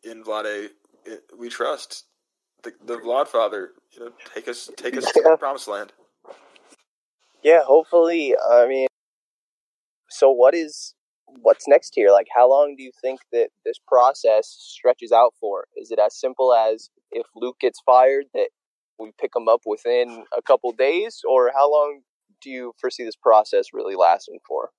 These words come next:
Speaker 2: Obviously, it's hard to tell, but is it, is it quicker, a little bit longer throughout the off season?
Speaker 1: Man, it is really hard to tell at this point because I've been so wrong about so many things before, but,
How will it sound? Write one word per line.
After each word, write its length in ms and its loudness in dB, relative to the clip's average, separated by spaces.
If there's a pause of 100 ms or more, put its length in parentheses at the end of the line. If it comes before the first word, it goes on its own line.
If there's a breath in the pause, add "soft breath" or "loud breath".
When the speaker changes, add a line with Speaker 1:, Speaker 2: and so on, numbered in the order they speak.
(120)
Speaker 2:
Obviously, 380 -2
it's 100 -14
hard 160 -2
to 100 -16
tell, 400 -4
but 240 -6 (720)
is 140 -20
it, 180 -14
is 200 -10
it 100 -12
quicker, 460 2
a 80 6
little 200 -6
bit 140 -4
longer 400 0
throughout 320 0
the 140 -6
off 200 2
season? 580 -10 (1600)
Speaker 1:
Man, 480 -10 (880)
it 160 0
is 320 -2
really 240 -4
hard 240 0
to 80 -16
tell 320 -2
at 80 -6
this 200 -10
point 340 -12
because 600 -12 (560)
I've 140 -4
been 260 -16 (320)
so 200 -8
wrong 280 -2
about 160 -2
so 140 -16
many 160 -12
things 400 -14
before, 440 -8
but, 320 -10